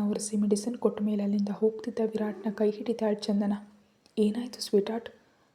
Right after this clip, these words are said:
ನೀವೆಲ್ಲಿಗೆ ಹೋಗ್ತಿದ್ದೀರಿ? ನನ್ನ ಬಿಟ್ಟು ಎಲ್ಲಿಗೂ ಹೋಗ್ಬೇಡಿ, ಇಲ್ಲಿ ಮಲಗಿ" ಅಂತ ಚಂದನ ಹೇಳ್ತಿದ್ದಂತೆ ಮೆಲ್ಲಗ್ ನಕ್ಕು ಅವಳ ಪಕ್ಕದಲ್ಲಿ ಮಲಗ್ತಾನೆ ವಿರಾಟ್. ಕಾಲ್ ಫ್ರ್ಯಾಕ್ಚರ್ ಆಗಿರೋದ್ರಿಂದ ಸೈಡ್‌ಗೆ ತಿರುಗಲು ಆಗೋದಿಲ್ಲ ಚಂದನಾಳಿಗೆ.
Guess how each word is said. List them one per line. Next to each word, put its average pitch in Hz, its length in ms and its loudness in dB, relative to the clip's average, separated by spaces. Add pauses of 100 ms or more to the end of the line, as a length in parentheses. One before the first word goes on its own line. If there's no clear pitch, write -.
ನೀವೆಲ್ಲಿಗೆ 262 440 4
ಹೋಗ್ತಿದ್ದೀರಿ? 240 480 0 (560)
ನನ್ನ 233 200 0
ಬಿಟ್ಟು 262 220 2
ಎಲ್ಲಿಗೂ 262 300 4
ಹೋಗ್ಬೇಡಿ, 247 400 4
ಇಲ್ಲಿ 247 240 -2
ಮಲಗಿ" 269 420 -2 (500)
ಅಂತ 220 180 0
ಚಂದನ 208 440 2
ಹೇಳ್ತಿದ್ದಂತೆ 208 720 0
ಮೆಲ್ಲಗ್ 240 520 0
ನಕ್ಕು 220 340 -2
ಅವಳ 208 120 -2
ಪಕ್ಕದಲ್ಲಿ 226 440 -4
ಮಲಗ್ತಾನೆ 208 560 0
ವಿರಾಟ್. 202 380 -4 (1500)
ಕಾಲ್ 254 220 6
ಫ್ರ್ಯಾಕ್ಚರ್ 226 460 0
ಆಗಿರೋದ್ರಿಂದ 226 540 2
ಸೈಡ್‌ಗೆ 214 380 0
ತಿರುಗಲು 220 460 2
ಆಗೋದಿಲ್ಲ 220 400 4
ಚಂದನಾಳಿಗೆ. 214 640 -2